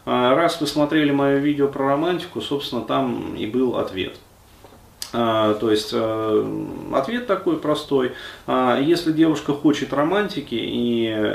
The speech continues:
если она прямо об этом говорит, а, так дайте ей эту романтику. То есть, э, в чем, собственно, проблема? А, одно дело, если, например, женщина сама не понимает, чего она хочет. Тогда да, тогда ей можно кинуть предъяву.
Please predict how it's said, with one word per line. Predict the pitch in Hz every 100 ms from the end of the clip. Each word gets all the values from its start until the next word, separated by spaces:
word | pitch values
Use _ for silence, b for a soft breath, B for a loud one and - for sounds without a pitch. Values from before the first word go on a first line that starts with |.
| 101
если | 123 123 -
она | 120 120
прямо | 127 139 131 110 107
об | 107
этом | 104 104 104
говорит, | 107 104 107 107 - B B B
а, | 113 107
так | 104 131
дайте | 175 220 214 135
ей | 117 110
эту | 104 104
романтику. | 110 110 95 98 - - - - - -
То | 120
есть, | 117 - 127
э, | 120 117
в | 113
чем, | 185 170
собственно, | - 117 - 110
проблема? | 120 123 123 110 92 - B B B B
А, | 120 117 117 113 110 110 104 107 107
одно | 131 196 214
дело, | 160 185 175
если, | 151 165 160 151
например, | 139 131 120 131 139 143
женщина | 113 135 156 - 139 131 123 120 107
сама | 107 131 131 143
не | 123
понимает, | 120 120 131 127
чего | - 123 120
она | 120 120
хочет. | - 123 - 87
Тогда | 107 131 185 151
да, | 120 95
тогда | 110 127 190
ей | 160
можно | 135 151 135
кинуть | 117 143 131 -
предъяву. | 117 110 110 110 92 -